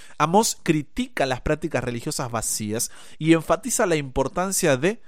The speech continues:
una adoración auténtica, una adoración sincera. Dios busca corazones que le sirvan de manera íntegra y obediente, total entrega.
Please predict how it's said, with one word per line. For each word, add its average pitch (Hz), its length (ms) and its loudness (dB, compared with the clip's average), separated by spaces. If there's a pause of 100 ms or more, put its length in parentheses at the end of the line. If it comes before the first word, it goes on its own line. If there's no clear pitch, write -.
(280)
una 151 180 0
adoración 135 440 2
auténtica, 107 800 -8 (280)
una 147 180 -2
adoración 139 560 0 (160)
sincera. 120 800 -2 (520)
Dios 101 340 -6
busca 233 460 2
corazones - 760 -4 (320)
que 131 140 -4
le 117 100 -4
sirvan 156 280 -2
de 135 80 -6
manera 123 360 -4 (140)
íntegra 185 760 -2 (120)
y 120 120 -4
obediente, 104 680 -6 (180)
total 220 520 2
entrega. 113 500 -4